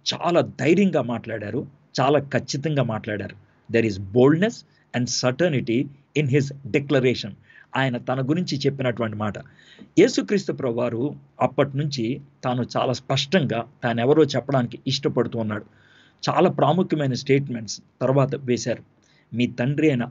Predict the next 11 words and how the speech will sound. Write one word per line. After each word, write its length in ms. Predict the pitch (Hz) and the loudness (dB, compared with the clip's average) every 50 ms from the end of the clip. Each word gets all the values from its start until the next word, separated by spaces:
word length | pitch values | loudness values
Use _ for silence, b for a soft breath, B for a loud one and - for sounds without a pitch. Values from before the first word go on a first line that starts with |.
| - | -2
అబ్రహాము 540 | - - 135 147 139 143 151 139 110 107 98 - _ _ - | -2 0 4 4 2 2 2 -2 -4 -4 -8 -14 _ _ -8
నా 180 | 123 120 117 | -6 -4 -4
దినము 320 | 117 113 127 131 165 170 151 | -4 -2 -2 -2 -2 -2 -4
చూతునని 600 | 139 - - 147 139 143 151 151 151 147 135 139 - - - B B B B B B B B | -4 -2 -2 -2 0 0 2 2 2 2 2 0 -2 -6 -14 B B B B B B B B
<coughs> 960 | - - - - - - - - 247 - - - - - - - 208 - - 123 | 0 2 2 2 2 2 2 2 0 0 -2 -2 -2 -2 -4 -6 -8 -12 -8 -6
మిగుల 360 | 131 170 170 208 196 165 - - - - 120 | -4 -2 -2 0 -2 -2 -4 -6 -12 -6 -2
ఆనందించాను." 680 | 123 135 147 143 135 120 120 104 98 - 107 98 98 - _ _ _ _ _ _ _ _ _ _ _ _ _ _ _ _ - 135 | -2 -2 0 -2 -2 -4 -4 -6 -8 -10 -12 -12 -12 -16 _ _ _ _ _ _ _ _ _ _ _ _ _ _ _ _ -6 -2
మోషే 280 | 151 196 190 - 196 | 2 2 4 6 4
గురించి 280 | 185 160 175 160 131 160 | 4 4 2 0 2 0
ఏమన్నాడు 220 | 139 139 143 139 | 0 0 0 -2
తెలుసా? 280 | 139 139 127 - - 143 | -2 -2 -4 -4 -6 -10